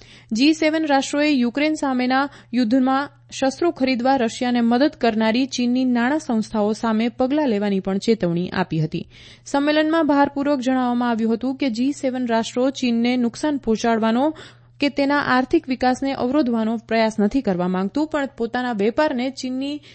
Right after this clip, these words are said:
બિનવ્યાજબી વેપાર નીતિઓ સામે રક્ષણ આપવા પગલાં લેવાનું ચાલુ રાખશે. કેન્દ્રીય ગ્રામીણ વિકાસ,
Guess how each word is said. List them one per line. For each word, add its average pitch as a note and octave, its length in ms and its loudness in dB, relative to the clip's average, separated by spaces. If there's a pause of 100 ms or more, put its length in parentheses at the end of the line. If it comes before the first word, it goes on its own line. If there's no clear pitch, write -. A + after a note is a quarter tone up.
(180)
બિનવ્યાજબી C4 680 0
વેપાર A#3 340 -2
નીતિઓ A3 360 -4
સામે A3 340 -4
રક્ષણ A3+ 360 -4
આપવા G3+ 340 -2
પગલાં A#3 360 0
લેવાનું F3+ 360 -2
ચાલુ F3+ 320 -2
રાખશે. D#3 360 -8 (3000)
કેન્દ્રીય E4+ 420 0
ગ્રામીણ D#4 460 0
વિકાસ, C#4+ 440 0